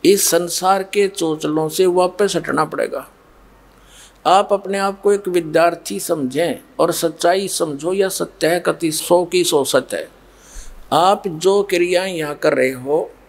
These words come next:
अपना जीवन नाश करण की कर रहे हो, और जो कुछ भी आपको मिलना होता है वो प्रारब्ध में वैसे भी मिल रहा होता है।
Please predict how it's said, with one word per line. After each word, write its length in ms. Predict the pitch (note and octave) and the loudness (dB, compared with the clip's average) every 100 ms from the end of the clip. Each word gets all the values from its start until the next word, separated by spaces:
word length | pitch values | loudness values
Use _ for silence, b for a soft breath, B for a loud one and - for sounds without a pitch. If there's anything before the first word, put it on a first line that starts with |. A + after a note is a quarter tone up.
| - _ _ _ _ - D3 | -20 _ _ _ _ -6 -2
अपना 340 | D3 E3 D#3+ | -2 0 -4
जीवन 460 | D3 D#3+ F3+ F#3+ F#3 | -4 -4 0 0 0
नाश 320 | E3+ E3+ D#3 | 2 0 0
करण 260 | - D3 | 0 -2
की 140 | D3 C3 | -2 -4
कर 160 | - | -6
रहे 100 | - | -8
हो, 100 | - - _ _ - _ _ _ _ _ _ _ B B B - | -12 -18 _ _ -20 _ _ _ _ _ _ _ B B B 0
और 120 | E3+ | 0
जो 240 | E3+ G3+ G3+ | 2 0 2
कुछ 240 | G#3 G3+ | 0 0
भी 200 | G3+ G#3 G#3+ | -2 -4 0
आपको 460 | E3 F#3 G#3 - G3 | 0 0 -2 0 0
मिलना 440 | F#3+ E3+ D#3+ E3+ F#3 | 2 -2 -2 0 0
होता 400 | D#3+ D3 - D#3+ | 0 0 2 2
है 80 | |
वो 80 | F3 | 0
प्रारब्ध 500 | F3 - D3+ E3+ F3+ | 0 0 0 0 -6
में 160 | F3+ G3 | -6 -4
वैसे 500 | F3+ D3+ C#3 C3 D#3 | -2 0 -2 0 2
भी 120 | D#3 | 2
मिल 180 | D#3+ F3+ | 2 0
रहा 240 | F3 E3 | 0 0
होता 300 | F3+ F3+ E3+ | 0 0 2
है। 160 | G#3+ - | 0 0